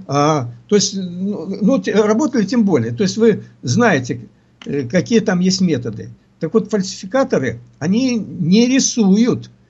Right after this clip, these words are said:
как вот, допустим, э, э, конкретно, э, есть человек какой-то, да, а они там рисуют аккуратно, используют там инструмент, допустим, перо или ещё какой-то.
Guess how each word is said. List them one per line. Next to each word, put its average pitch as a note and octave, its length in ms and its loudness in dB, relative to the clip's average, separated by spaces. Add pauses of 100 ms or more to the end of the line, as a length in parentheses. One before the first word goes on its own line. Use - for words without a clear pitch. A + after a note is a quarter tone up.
(260)
как C3+ 220 -2
вот, B2+ 120 -6
допустим, D#3+ 480 -4
э, C#3 420 -4 (380)
э, F3 240 -10 (140)
конкретно, D3 720 0
э, - 320 -8 (260)
есть A3 280 2
человек D3+ 480 -2
какой-то, G3 460 -4
да, D#3+ 300 -2 (260)
а C#3+ 140 -2
они E3+ 180 0
там D#3+ 200 0
рисуют F#3+ 720 0
аккуратно, D#3+ 720 0
используют E3 420 0
там C#3+ 100 -2
инструмент, D#3 420 -2
допустим, B2+ 380 -4
перо E3 480 4
или D3 120 2
ещё D3 220 -4
какой-то. D3+ 500 -4